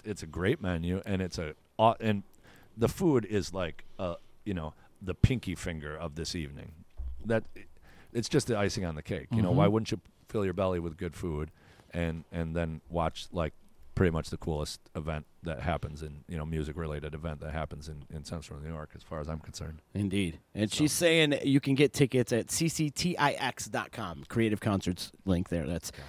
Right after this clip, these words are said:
Speaker 1: it.
Speaker 2: C C T I X dot com.
Speaker 1: Maybe we'd sell some more tickets if I knew where the fuck to send
Speaker 2: <laughs>
Speaker 1: people.
Speaker 2: Brian Cornish is saying he, he's in and he's very much looking forward to
Speaker 1: So
Speaker 2: this.
Speaker 1: I, this,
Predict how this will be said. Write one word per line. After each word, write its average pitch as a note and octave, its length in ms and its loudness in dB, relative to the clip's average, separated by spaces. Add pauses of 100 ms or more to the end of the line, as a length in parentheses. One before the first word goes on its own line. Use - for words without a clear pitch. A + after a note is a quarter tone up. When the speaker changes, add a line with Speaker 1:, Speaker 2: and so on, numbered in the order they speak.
Speaker 1:
it. - 60 -16
Speaker 2:
C C#3+ 200 0
C B2 240 -2
T A#2 240 -6
I G#2+ 220 -6
X F2+ 300 -8
dot G2 120 6
com. - 100 6
Speaker 1:
Maybe F#2 60 4
we'd F#2 140 2
sell F#2+ 180 4
some F2+ 160 -4
more E2+ 160 -4
tickets E2+ 380 -4
if D#2+ 100 -4
I E2 120 0
knew E2 180 -2
where E2 140 -2
the D#2 80 -10
fuck - 320 -8
to D#2+ 180 -10
send F2 280 -6
Speaker 2:
<laughs> - 20 -4
Speaker 1:
people. A2+ 440 2 (540)
Speaker 2:
Brian B2+ 240 4
Cornish C3 340 6
is A2+ 120 4
saying A#2 260 6
he, A2 240 0
he's C3+ 300 4
in B2+ 260 4
and A2 160 6
he's G2+ 120 0
very C3 500 8 (180)
much B2+ 320 6
looking B2+ 320 6
forward G#2+ 420 4
to G2 120 -4
Speaker 1:
So C#3+ 240 8
Speaker 2:
this. C3+ 120 4
Speaker 1:
I, D3 180 6 (680)
this, C3 160 0